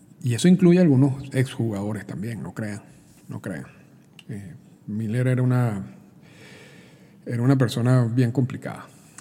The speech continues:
Entonces, y el, el libro es extraordinario, eh, he podido sacar un millón de citas.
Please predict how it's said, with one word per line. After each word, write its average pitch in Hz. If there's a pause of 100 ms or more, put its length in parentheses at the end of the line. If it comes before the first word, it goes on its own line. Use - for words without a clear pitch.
(160)
Entonces, - (580)
y 147
el, 131
el 123
libro 135
es 170
extraordinario, 147 (140)
eh, 117 (500)
he 147
podido 127
sacar 127
un 120
millón 127
de 139
citas. 139